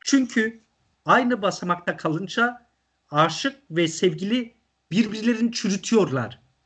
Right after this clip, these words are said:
Yine de aşık bu duruma sağır kalır. Çünkü aşık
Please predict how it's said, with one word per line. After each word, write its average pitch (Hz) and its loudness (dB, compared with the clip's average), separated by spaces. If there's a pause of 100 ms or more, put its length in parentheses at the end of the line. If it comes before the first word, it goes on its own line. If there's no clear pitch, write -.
(440)
Yine 269 6
de 247 4
aşık 180 2 (240)
bu 240 -2
duruma 247 2
sağır 202 0
kalır. - -10 (840)
Çünkü 262 2
aşık 170 0